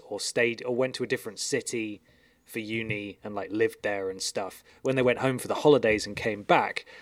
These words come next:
that's kinda what it felt like. It felt like the last year in Bristol was just being absent from Newcastle, and now I'm just coming back to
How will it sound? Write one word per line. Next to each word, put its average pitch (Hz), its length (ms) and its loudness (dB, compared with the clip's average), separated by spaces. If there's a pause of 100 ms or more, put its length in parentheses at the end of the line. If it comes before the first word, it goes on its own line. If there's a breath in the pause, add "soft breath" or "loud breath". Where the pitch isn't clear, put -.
(100)
that's 151 160 2
kinda 170 220 4
what 165 140 8
it 120 80 6
felt 190 280 6
like. 107 220 -4
It 123 80 -6
felt 151 200 6
like 135 160 2
the 120 120 4
last 131 300 6
year 127 160 8
in 113 80 -2
Bristol 101 640 2 (680 soft breath)
was 117 180 6
just - 400 6 (800)
being 120 380 8
absent 110 500 0
from 113 180 -4
Newcastle, 110 560 2
and 104 120 0
now 107 100 2
I'm 104 100 0
just - 180 -2
coming 104 280 -2
back 101 320 2
to 123 60 -6